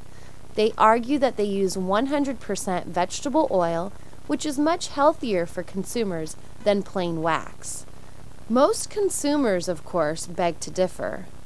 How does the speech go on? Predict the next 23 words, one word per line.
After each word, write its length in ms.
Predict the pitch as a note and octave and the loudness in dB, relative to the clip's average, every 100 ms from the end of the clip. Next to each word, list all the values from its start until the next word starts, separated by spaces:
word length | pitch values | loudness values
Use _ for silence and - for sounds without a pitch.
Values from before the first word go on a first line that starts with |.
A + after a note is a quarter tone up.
| - - - - | -10 -10 -10 -4
"You 220 | F#3+ A#3+ | 2 4
must 280 | A#3+ A3 - | 4 2 0
be 120 | F3 | -4
joking," 680 | D#3+ E3 F#3 - E2+ C2+ F#3 - | -2 2 0 0 -8 -8 -8 -10
said 320 | - - F3+ E3+ | -8 0 0 0
Annie, 520 | - E3+ E3 E3 G3 A3 | -2 -2 -2 -2 -4 -8
fifty. 720 | - - E3 - D#3+ D#3+ G#3+ - - - - - | -6 -2 -2 -2 -6 -6 -6 -10 -10 -10 -12 -8
"How 220 | - C4 | 0 2
can 180 | E4+ F#4+ | 2 2
you 120 | E4+ | 2
consider 460 | D4+ C4 - A3+ G#3+ | 2 -2 0 0 2
a 120 | F3+ | 0
product 520 | - - G3+ G3+ G3 | -2 4 4 4 2
that's 260 | F3+ E3 - | -2 -2 -4
deep 360 | F3 F#3 A3 | -6 -4 -6
fried 380 | - - A#3 A3+ | -6 0 2 4
in 140 | A3 F#3+ | 2 2
oil 320 | F3 E3+ D#3+ | 4 4 4
to 140 | - F3 | 2 -6
be 200 | E3+ - | -4 -2
a 100 | D#3+ | -4
fresh 360 | - F#3+ G#3+ | -2 -2 -2
vegetable? 680 | - G#3+ G#3 - F3 C#3+ C#3+ | 0 -2 -2 -6 -4 -6 -8